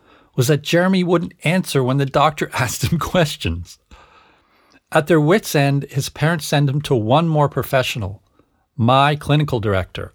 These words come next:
a veteran psychiatrist. He diagnosed him with catatonic depression, which isn't actually thought of anymore as a distinct disorder.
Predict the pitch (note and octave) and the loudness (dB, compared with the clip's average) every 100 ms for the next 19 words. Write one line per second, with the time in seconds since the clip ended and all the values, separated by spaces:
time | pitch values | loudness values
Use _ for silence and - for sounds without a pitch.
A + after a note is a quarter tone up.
0 | - G#2+ G#2 D3+ D#3+ C3 A#2+ A#2 G#2 B2 | -6 -2 0 2 2 0 -2 -4 -2 -2
1 | B2 - G2 - - _ _ _ _ _ | -2 -6 -12 -12 -14 _ _ _ _ _
2 | _ _ _ _ - G3+ F#3+ D#3 C3 A#2+ | _ _ _ _ -2 0 4 2 2 0
3 | A#2+ - C#3 C3 A2+ - _ - D3 D#3 | -2 0 -2 -2 -6 -12 _ -2 0 0
4 | D3+ - B2+ C3 - A#2+ - C3+ C#3 - | -2 -4 -2 -2 -4 -8 -4 -2 -2 -4
5 | F2 - _ _ _ _ - - - _ | -10 -18 _ _ _ _ -20 -20 -20 _
6 | _ _ - F3 D#3+ D#3 - G#3+ G#3 A3+ | _ _ -8 0 0 0 0 0 2 0
7 | F3 F3 F3+ D3 - - D#3+ F3 E3+ C3+ | 0 -2 -2 -2 -4 0 2 4 2 2
8 | B2+ B2 A#2 A2+ B2 C3 A#2+ A2 A2+ - | 0 0 0 0 0 0 -2 -4 -6 -2
9 | E3 E3 - C3 - D3 C#3+ C3 F2 | -2 -2 -2 -6 -2 2 4 2 -2